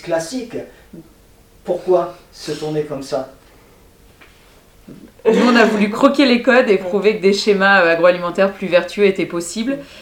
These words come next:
Speaker 2: qu'on pouvait le faire toutes les trois. Alors, on n'avait pas beaucoup de, pas beaucoup de, d'argent au moment où on a voulu se lancer, mais on avait du temps, de l'énergie et des idées.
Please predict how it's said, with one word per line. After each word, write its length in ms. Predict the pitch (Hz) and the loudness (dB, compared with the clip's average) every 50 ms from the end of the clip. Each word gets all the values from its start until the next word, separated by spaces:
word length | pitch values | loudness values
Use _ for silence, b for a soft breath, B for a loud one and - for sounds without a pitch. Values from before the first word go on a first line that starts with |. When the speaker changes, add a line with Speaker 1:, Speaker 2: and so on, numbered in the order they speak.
| B B B | B B B
Speaker 2:
qu'on 160 | - 185 175 | -8 -6 -6
pouvait 240 | 165 - 220 208 226 | -6 -6 -2 0 2
le 80 | 220 220 | 2 0
faire 340 | - - 220 214 240 254 | 0 -2 -2 0 -2 -2
toutes 160 | - - 202 - | -6 -8 -4 -4
les 80 | 202 | -4
trois. 200 | 196 - - 208 | -2 2 2 4
Alors, 180 | 233 254 240 196 | 4 4 2 2
on 40 | 175 | 2
n'avait 200 | 175 160 233 - | 0 0 -2 0
pas 180 | - - 285 | 2 4 4
beaucoup 240 | 226 269 - - 240 | 4 2 -2 -2 -4
de, 300 | - - - - - 208 | -6 -8 -12 -8 -6 -6
pas 280 | - - - - 262 262 | -6 -4 0 2 2 4
beaucoup 240 | 247 262 247 - | 2 0 -4 -4
de, 280 | 247 196 190 202 196 190 | -6 -4 0 0 0 0
d'argent 440 | 190 190 208 208 214 202 214 226 233 | 4 4 4 4 4 0 -2 -2 -2
au 60 | 220 | -2
moment 300 | 185 185 185 190 190 185 | -2 -2 -2 -2 -2 -2
où 20 | |
on 80 | 180 180 | -2 -2
a 80 | 175 170 | -2 -4
voulu 160 | 170 175 180 | -4 -6 -10
se 100 | 180 - | -8 -6
lancer, 220 | 196 185 190 - 220 | -6 -6 -6 -6 -6
mais 60 | 208 | -4
on 80 | 180 | -2
avait 140 | 165 156 151 | -4 -4 -4
du 140 | 156 147 156 | -6 -10 -10
temps, 180 | - - 202 196 | -4 -2 -2 -2
de 40 | |
l'énergie 600 | 190 180 175 170 170 170 190 170 170 185 196 202 185 | -2 -2 -2 -2 -2 -2 -4 -6 -6 -6 -4 -2 -2
et 60 | 160 | -2
des 240 | 156 170 170 165 175 | -2 -2 -4 -4 -6
idées. 280 | 165 151 170 180 - | -4 -2 -4 -4 -4